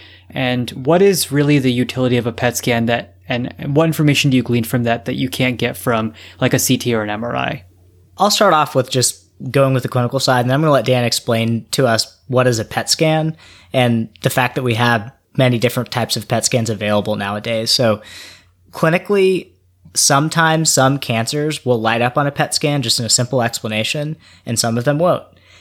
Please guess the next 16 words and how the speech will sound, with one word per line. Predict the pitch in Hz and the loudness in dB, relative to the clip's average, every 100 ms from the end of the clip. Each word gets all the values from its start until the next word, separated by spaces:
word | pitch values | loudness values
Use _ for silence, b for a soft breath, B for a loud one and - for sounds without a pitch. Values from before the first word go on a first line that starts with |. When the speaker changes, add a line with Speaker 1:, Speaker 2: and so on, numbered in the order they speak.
| b | b
Speaker 2:
And | - 131 120 117 - | -2 2 2 0 -2
you | 143 139 | 0 2
don't | 156 147 - | 2 0 2
always | 131 143 143 131 113 | 4 4 4 2 2
need | 117 123 113 | 0 0 0
the | |
pet | - 117 - | -4 -4 -4
scan, | - 160 170 | -2 0 2
but | 127 | 2
it | 123 | 0
can | - 143 139 135 | -2 0 2 2
be | 135 131 113 | 2 2 0
more | 127 110 | -2 0
sensitive | - - 107 - 151 160 160 | 0 0 -2 -2 0 0 0
in | 131 123 | -2 -2
finding | - 117 113 117 117 113 | 0 0 0 0 0 -2